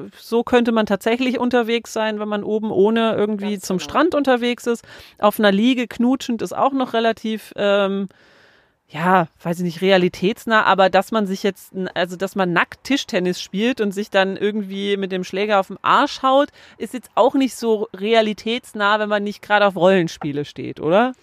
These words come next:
Speaker 2: Aber vielleicht ist es auch einfach was, was du noch nicht erlebt hast, Julia Bamberg. Und die
Speaker 1: Ja.
Speaker 2: beiden machen das ganz häufig oder andere, die zuhören, haben das auch schon häufig gemacht, dass zum Ti-,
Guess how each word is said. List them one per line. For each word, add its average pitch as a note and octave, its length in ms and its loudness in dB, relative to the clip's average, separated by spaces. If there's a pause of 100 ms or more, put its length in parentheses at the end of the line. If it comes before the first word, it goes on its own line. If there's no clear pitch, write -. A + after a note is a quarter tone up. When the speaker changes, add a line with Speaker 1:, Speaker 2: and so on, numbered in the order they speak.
(140)
Speaker 2:
Aber G#3+ 200 4
vielleicht G3+ 380 0
ist A#3+ 60 -4
es G#3+ 140 -4
auch G#3 80 -8
einfach G3 240 -6
was, F#3+ 140 -4
was F#3 100 -4
du C#4 100 0
noch B3+ 120 6
nicht F#3+ 160 -2
erlebt E3 280 -2
hast, E3+ 140 -10
Julia E3 160 0
Bamberg. D#3 320 -2
Und - 80 -2
die G#3+ 60 0
Speaker 1:
Ja. A3 40 0
Speaker 2:
beiden E3 200 2
machen E3 100 -6
das E3+ 140 -8
ganz D#3+ 200 -6
häufig G3+ 300 0
oder F3+ 160 2
andere, F3+ 220 -4
die F#3 100 -8
zuhören, F#3+ 320 -4
haben F3 80 -4
das E3 80 -8
auch - 120 -6
schon G3 120 -4
häufig E3+ 220 -4
gemacht, D3+ 280 -8
dass D#3+ 140 -8
zum E3 240 -8
Ti-, G3+ 220 -6